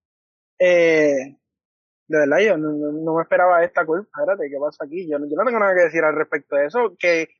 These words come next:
que no debieron haberlo anunciado. Eso lo sabe todo el mundo. Eso debió haber sido sorpresa. Porque si tú vas a hacer un cross company, un, un, <clears throat> no hay manera. Estoy ahora con el odio de Hochi. Hochi, lo tuyo se pega, ¿viste? ¿Sabes?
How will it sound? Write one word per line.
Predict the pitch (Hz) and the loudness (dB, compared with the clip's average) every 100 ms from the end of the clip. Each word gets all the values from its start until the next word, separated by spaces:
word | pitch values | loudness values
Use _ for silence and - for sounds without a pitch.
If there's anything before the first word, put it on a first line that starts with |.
| - | -4
que | 202 | 0
no | 196 | 2
debieron | 214 240 262 | 4 2 2
haberlo | 269 277 | 2 0
anunciado. | 277 277 359 294 156 - _ | -2 -2 -2 -2 -8 -10 _
Eso | - 160 | -6 -2
lo | 294 | 0
sabe | 254 202 | 2 0
todo | 190 175 | 2 -2
el | 156 | -2
mundo. | 202 277 254 _ _ - | -6 -6 -8 _ _ -8
Eso | 180 240 | 0 2
debió | 214 | 4
haber | 247 269 | 2 0
sido | 247 226 | -2 -4
sorpresa. | 185 160 175 160 139 - _ _ | -6 -4 -4 -2 -8 -12 _ _
Porque | 196 196 | -2 -2
si | 190 | 0
tú | 190 | 2
vas | 196 226 | 4 2
a | |
hacer | 247 269 | 0 0
un | 262 233 _ - - | 0 -4 _ -20 -2
cross | 226 233 240 - _ _ _ _ _ | 2 2 -2 -10 _ _ _ _ _
company, | 220 233 214 226 214 208 202 _ _ _ _ _ _ _ _ | 0 0 0 -2 -2 -4 -10 _ _ _ _ _ _ _ _
un, | 208 196 226 _ _ | -12 -10 -12 _ _
un, | 214 196 202 - | -6 -6 -8 -8
<clears throat> | - 311 233 147 - _ _ - | -2 0 0 -4 -10 _ _ -4
no | 185 | 0
hay | 240 | 2
manera. | 254 277 285 240 160 160 _ _ _ - | 4 4 4 4 2 -2 _ _ _ -4
Estoy | 175 220 | 0 2
ahora | 262 269 | 2 2
con | 214 | 0
el | 190 | 0
odio | 185 214 | 4 4
de | 214 | 4
Hochi. | 170 156 147 - _ | 0 -4 -12 -16 _
Hochi, | - 226 233 | -4 -2 0
lo | 185 | 0
tuyo | 190 214 220 | 0 0 0
se | 214 175 | 0 0
pega, | 175 147 | 0 -2
¿viste? | 160 - 139 - _ _ _ _ | -6 -8 -14 -16 _ _ _ _
¿Sabes? | 170 160 | 0 2